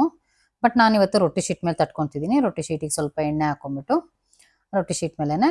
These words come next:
ನೀಟಾಗಿ ಕೈಯಲ್ಲೇನೆ ಸ್ಪ್ರೆಡ್ ಮಾಡ್ಕೊಂತಿದೀನಿ. ಅಂದ್ರೆ ತುಂಬಾ ಈಸಿಯಾಗಿ ಸ್ಪ್ರೆಡ್ ಆಗುತ್ತೆ, ಇದು ತುಂಬಾ ತೆಳ್ಳಗಿರೋದ್ರಿಂದ. ಅಂದ್ರೆ ಕೈಗೆ ಸ್ವಲ್ಪ ಎಣ್ಣೆ ಹಾಕೊಂಡ್ಬಿಟ್ಟು ತಟ್ತಾ ಹೋದ್ರೆ ತುಂಬಾ ಈಸಿಯಾಗಿ ಸ್ಪ್ರೆಡ್ ಆಗುತ್ತೆ, ಅಂದ್ರೆ ಅಂಟಲ್ಲ ಕೈಗೆ. ನೋಡಿ, ಈ ತರ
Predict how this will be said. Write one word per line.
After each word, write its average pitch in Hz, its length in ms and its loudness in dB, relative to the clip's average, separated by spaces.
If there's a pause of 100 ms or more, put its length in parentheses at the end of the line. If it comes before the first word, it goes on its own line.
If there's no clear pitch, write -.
ನೀಟಾಗಿ 196 340 2
ಕೈಯಲ್ಲೇನೆ 170 540 4
ಸ್ಪ್ರೆಡ್ 151 260 -2
ಮಾಡ್ಕೊಂತಿದೀನಿ. 147 640 -4
ಅಂದ್ರೆ 151 380 -2
ತುಂಬಾ 165 240 -2
ಈಸಿಯಾಗಿ 165 440 2
ಸ್ಪ್ರೆಡ್ 147 200 -4
ಆಗುತ್ತೆ, 147 280 -2
ಇದು 143 100 -8
ತುಂಬಾ 156 200 -6
ತೆಳ್ಳಗಿರೋದ್ರಿಂದ. 143 760 -6 (880)
ಅಂದ್ರೆ 220 200 2
ಕೈಗೆ 233 280 10
ಸ್ವಲ್ಪ 233 280 6
ಎಣ್ಣೆ 196 220 6
ಹಾಕೊಂಡ್ಬಿಟ್ಟು 185 520 2 (1200)
ತಟ್ತಾ 196 280 6
ಹೋದ್ರೆ 180 440 6
ತುಂಬಾ 190 220 4
ಈಸಿಯಾಗಿ 175 520 4
ಸ್ಪ್ರೆಡ್ 156 280 0
ಆಗುತ್ತೆ, 147 320 0
ಅಂದ್ರೆ 160 180 2
ಅಂಟಲ್ಲ 156 400 2
ಕೈಗೆ. 143 400 -2 (800)
ನೋಡಿ, 170 160 0
ಈ 147 60 -6
ತರ 156 80 -4